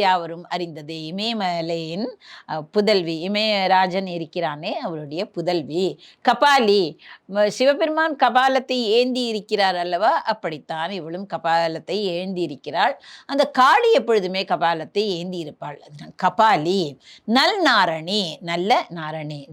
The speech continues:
நாராயணனின் சகோதரி அல்லவா, அதனால் இவள் நாராயணி. நாரணி, நாராயணி என்-, இரண்டும் ஒன்றுதான். சலில மாரி,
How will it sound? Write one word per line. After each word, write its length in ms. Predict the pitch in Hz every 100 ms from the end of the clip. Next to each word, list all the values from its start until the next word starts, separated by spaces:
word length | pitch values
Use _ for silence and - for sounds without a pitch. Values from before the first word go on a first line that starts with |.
| 170
நாராயணனின் 840 | 214 254 262 254 220 202 254 370 381 _ _ -
சகோதரி 480 | 156 196 214 202 190
அல்லவா, 300 | 156 165 233 466 - - -
அதனால் 380 | 226 226 190 214 214
இவள் 200 | 190 185 190 - 160
நாராயணி. 720 | 165 180 202 170 156 156 196 131 _ 170
நாரணி, 440 | 190 196 196 233 320 262
நாராயணி 640 | 226 214 190 180 180 214 175 135 156
என்-, 200 | 170 151 -
இரண்டும் 380 | 185 180 165 196
ஒன்றுதான். 560 | 151 156 143 147 180 143 131 _ _ _ - _
சலில 500 | - 254 285 392 427 508 254
மாரி, 320 | 175 165 147